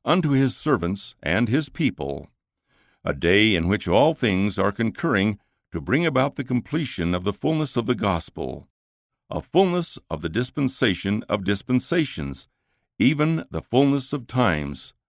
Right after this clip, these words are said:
a day in which God has begun to make manifest and set in order in his church those things which have been,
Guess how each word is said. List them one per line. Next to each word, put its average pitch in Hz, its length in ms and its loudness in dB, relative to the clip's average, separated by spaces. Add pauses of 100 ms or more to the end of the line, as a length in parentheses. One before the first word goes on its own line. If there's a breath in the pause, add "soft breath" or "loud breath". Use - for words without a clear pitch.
(480)
a - 80 -2
day 104 280 2
in 113 140 2
which 117 200 -2
God 110 300 4
has 101 200 2
begun 107 400 0
to 107 80 -2
make 104 260 0
manifest 110 640 -2 (220 soft breath)
and 117 280 2
set 202 240 0
in 185 120 0
order 101 360 2
in 80 200 -6
his 127 240 0
church - 460 -6 (420)
those 165 380 2
things 101 420 0
which 104 180 -4
have 120 260 -2
been, 78 280 -4